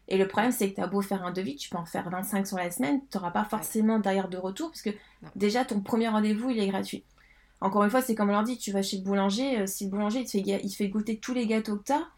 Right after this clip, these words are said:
Speaker 1: euh, bah, à la fin, t'as plus faim, tu t'achètes pas de gâteau, quoi.
Speaker 2: Ouais, bien sûr. Ça veut dire, ouais. Oui, oui, oui, oui, oui, oui. On peut en parler de ça. Effectivement, le rendez-vous de vie, moi, j'en ai un, je le fais pas payer, ça, je le,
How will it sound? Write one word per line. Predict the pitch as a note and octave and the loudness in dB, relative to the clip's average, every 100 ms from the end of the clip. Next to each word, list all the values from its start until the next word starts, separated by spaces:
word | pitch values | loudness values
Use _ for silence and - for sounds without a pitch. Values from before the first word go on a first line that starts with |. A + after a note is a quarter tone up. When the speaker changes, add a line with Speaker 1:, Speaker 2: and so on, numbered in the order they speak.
| - - - | -20 -16 -4
Speaker 1:
euh, | F#3+ F#3+ F#3+ | -2 0 -2
bah, | F#3+ | -2
à | F#3 | 2
la | G3 | 2
fin, | C#4+ | 2
t'as | D4 F#3+ | -2 -2
plus | F#3+ G3 | -4 -6
faim, | C#4 D#4 | -4 -6
tu | - F#3+ | -8 -8
t'achètes | E3+ E3 F3 | -6 -6 -6
pas | F3+ | -4
de | |
gâteau, | F#3 A3 D4 | -2 -2 -4
quoi. | C#4+ E3 _ _ _ - | -6 -12 _ _ _ -14
Speaker 2:
Ouais, | G#3+ B3 | -12 -10
bien | G#3 F#3+ | -10 -12
sûr. | - A#3 G#3 - - | -14 -20 -20 -20 -20
Ça | - A#3 | -10 -6
veut | G3+ A3 | -6 -6
dire, | G3+ | -6
ouais. | A#3 F#3 - - | -6 -8 -12 -16
Oui, | A3 C4+ | -8 -6
oui, | C#4 - - - | -6 -8 -14 -12
oui, | B3+ | -6
oui, | C4+ G3+ G#3+ | -6 -6 -8
oui, | C4 | -8
oui. | B3 F#3 C#3 | -8 -8 -10
On | F#3+ | -10
peut | A#3+ | -8
en | B3 | -8
parler | A#3 A#3 A3+ | -8 -8 -8
de | - | -10
ça. | F3 | -12
Effectivement, | D#3+ - A3 B3+ | -14 -12 -8 -6
le | G#3+ | -4
rendez-vous | F3 F3+ E3+ D#3+ | -6 -8 -10 -10
de | D#3+ | -10
vie, | F#3+ C4+ | -8 -8
moi, | A3 C4 | -6 -6
j'en | A#3+ A3+ | -6 -6
ai | G#3 | -8
un, | G#3 G#3 | -8 -10
je | D#3 | -10
le | E3+ | -12
fais | F3 | -14
pas | F3 E3 | -12 -12
payer, | E3 E3 A#3 F4 | -10 -8 -8 -10
ça, | - F3 | -12 -12
je | |
le, | D3+ | -4